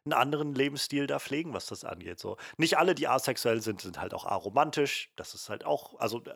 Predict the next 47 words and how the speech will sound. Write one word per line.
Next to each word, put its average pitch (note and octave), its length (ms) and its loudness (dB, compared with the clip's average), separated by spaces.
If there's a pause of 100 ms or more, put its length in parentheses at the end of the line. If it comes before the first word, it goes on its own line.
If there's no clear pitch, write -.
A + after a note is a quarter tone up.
manche B2+ 360 0
wollen C3 160 6
auch B2 80 2
einfach A2 160 2
eine G#2 100 -6
Beziehung A#2+ 380 -2
führen, D3 200 -2
aber B2+ 200 2
haben C#3 240 0
einfach C3+ 240 -4
kein C#3 300 0
Interesse C#3 400 -4
an F#2 100 -4
Sex - 360 -4
oder F#2+ 140 -4
so. G#2+ 140 -6
Und C3 120 -8
auch C3 100 -6
das E3 160 0
ist - 140 -6
okay. F#2+ 420 -6 (360)
Und, A#2 260 -2 (260)
äh, - 40 -18 (160)
es G3+ 140 -12
ist - 60 0
einfach E3+ 160 4
Dinge, F3 460 4
ja, G#2+ 220 4
ich - 120 -4
glaub F3 160 4
einfach, D#3+ 200 2
vieles D#3+ 340 0
ist C#3+ 100 0
so, C#3 200 2
so B2 120 -4
be-, A#2+ 160 -6
behaftet A#2+ 580 0
mit, - 480 -8
äh, G#2+ 340 0 (960)
mit A2+ 180 -8
den G#2+ 320 -2
großen A2 580 -2
gesellschaftlichen G#2 1000 -2
Tabus G#2+ 540 -2
noch G2+ 200 -2
immer G2 320 0
und G2 160 -8